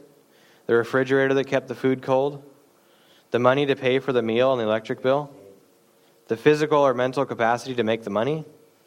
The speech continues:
the opportunity for employment, and on and on and on and on we could go.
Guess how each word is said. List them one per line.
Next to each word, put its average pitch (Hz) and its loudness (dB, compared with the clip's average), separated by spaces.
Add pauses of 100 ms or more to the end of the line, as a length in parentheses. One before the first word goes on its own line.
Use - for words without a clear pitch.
(540)
the 120 4
opportunity 139 2
for 135 -2
employment, 120 -2
and 110 -2
on 123 0
and 120 -4
on 117 0
and 110 -2
on 107 -2
and 104 -8
on 104 -2
we 101 -10
could 101 -10
go. 98 -4